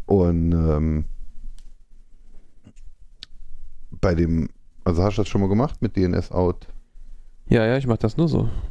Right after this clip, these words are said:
Speaker 1: Ah, gut. Ja, dann weißt du ja auch, dass man dann halt am Nameserver rumfingern muss und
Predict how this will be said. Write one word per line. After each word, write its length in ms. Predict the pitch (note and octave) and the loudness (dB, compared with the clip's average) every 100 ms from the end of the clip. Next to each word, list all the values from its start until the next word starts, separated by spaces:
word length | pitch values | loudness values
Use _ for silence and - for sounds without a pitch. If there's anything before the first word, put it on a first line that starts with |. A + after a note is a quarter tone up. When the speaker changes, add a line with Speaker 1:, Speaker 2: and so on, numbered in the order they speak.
| - | 0
Speaker 1:
Ah, 200 | F2+ D2 - | 0 2 0
gut. 280 | E2+ - - - - - | 0 0 -8 -12 -6 0
Ja, 60 | |
dann 260 | F#2 E2 E2 - | 2 2 0 0
weißt 260 | D2+ - | 0 0
du 40 | G2+ | -2
ja 60 | F#2+ | -2
auch, 60 | |
dass 200 | - - | -4 -4
man 100 | - | -2
dann 180 | E2+ E2 | 0 0
halt 260 | E2 - - - | 0 -2 -10 -2
am 260 | F2+ F2 - | 0 0 -2
Nameserver 400 | E2 F2 - E2 | 0 -2 0 0
rumfingern 520 | F2 F#2 F2 F2+ F2 F2+ | 2 0 0 0 2 2
muss 220 | F2+ - | 0 -2
und 300 | - D#2 | -2 -2